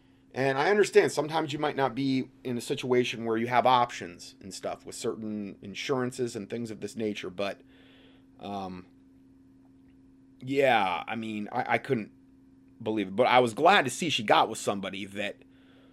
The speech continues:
were also equally as appalled as I was. Uh, the current doctor said that it was a clean break. You saw the x-ray that I saw, and that they could put a clamp brace on it really tight.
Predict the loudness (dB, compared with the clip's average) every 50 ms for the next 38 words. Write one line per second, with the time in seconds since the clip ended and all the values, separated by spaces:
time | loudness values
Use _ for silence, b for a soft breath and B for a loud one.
0 | b b b b _ -20 -20 _ _ _ _ _ -20 -20 -20 _ _ 6 8 10
1 | 12 12 10 10 8 8 10 10 10 10 8 6 6 8 8 8 6 2 4 6
2 | 8 10 10 10 8 6 4 6 8 8 8 6 4 2 0 0 -2 -4 -8 b
3 | b b b b b b b b b b b b b b b b b _ _ _
4 | _ -20 -18 -14 -8 -6 -4 -4 4 6 8 8 10 10 10 8 8 6 2 -2
5 | 0 4 6 6 8 8 8 8 6 4 2 -4 -6 -4 -2 0 0 2 2 4
6 | 4 4 4 4 0 -2 -8 -14 -20 b b b b b b -20 -20 -18 -14 -12
7 | -6 -2 0 0 0 0 -2 -4 -6 -6 -4 -4 -2 -2 -2 -4 -4 -6 -6 -6
8 | -6 -4 -4 -4 -2 -2 0 0 0 0 0 2 2 4 4 4 2 -2 -4 0
9 | 2 4 4 4 2 -2 -4 -2 0 2 2 2 2 0 0 0 0 0 -2 -4
10 | -6 -4 -4 -2 -2 -2 -4 -2 -2 0 0 2 0 -2 -4 -4 -4 -4 -4 -4
11 | -6 -10